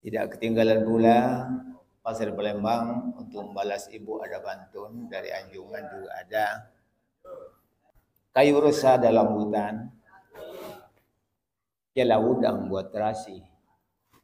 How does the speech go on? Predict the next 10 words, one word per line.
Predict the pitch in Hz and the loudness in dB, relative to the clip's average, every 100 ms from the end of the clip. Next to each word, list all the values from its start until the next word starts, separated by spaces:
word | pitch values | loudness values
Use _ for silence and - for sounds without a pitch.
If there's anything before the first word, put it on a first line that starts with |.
| _ _ _ _ _ _ _ _ _ _ _ _ | _ _ _ _ _ _ _ _ _ _ _ _
Dulu | 139 143 147 | 0 4 4
resah | 139 135 - 143 139 - | 4 2 4 4 4 0
akan | 127 127 120 | -2 0 0
hilang | 117 117 113 120 123 120 - - | 0 2 2 2 -2 -6 -6 -4
kalau | 110 110 | -2 -2
kita | 107 113 107 | -4 -8 -8
semua | 101 107 101 110 110 | -8 -8 -6 -6 -6
sudah | - 101 98 98 - - | -8 -8 -6 -6 -10 -14
lulus | 113 110 107 104 - | -8 -8 -6 -10 -12
verifikasi. | _ 101 95 95 - - - | _ _ _ _ -20 -18 -18